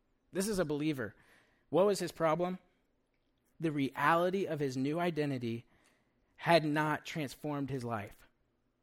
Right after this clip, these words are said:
He was not living in light of eternity. There's a pastor named Tim Keller, and he says that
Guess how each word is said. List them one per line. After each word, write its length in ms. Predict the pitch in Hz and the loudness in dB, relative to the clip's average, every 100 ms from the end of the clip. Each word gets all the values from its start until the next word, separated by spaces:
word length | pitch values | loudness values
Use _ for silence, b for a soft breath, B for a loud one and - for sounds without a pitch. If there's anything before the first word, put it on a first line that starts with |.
| _ | _
He 120 | - 185 | -2 0
was 160 | 156 | 0
not 420 | 151 175 202 185 | 2 6 6 6
living 360 | 185 196 180 160 | 4 2 2 -2
in 200 | 165 165 | -2 -2
light 440 | 143 147 170 160 - | 0 2 4 2 -2
of 140 | 151 | -6
eternity. 560 | 131 - 143 123 110 101 _ _ _ b b b b b | -6 -6 -6 -4 -6 -12 _ _ _ b b b b b
There's 120 | 170 | -2
a 60 | |
pastor 340 | 151 156 160 180 | 2 2 2 -2
named 160 | 160 | -4
Tim 180 | - 156 | -4 -6
Keller, 260 | 147 139 127 | -4 -4 -2
and 100 | 131 | -4
he 60 | |
says 260 | 135 156 131 | -4 -4 -4
that 180 | 135 | -4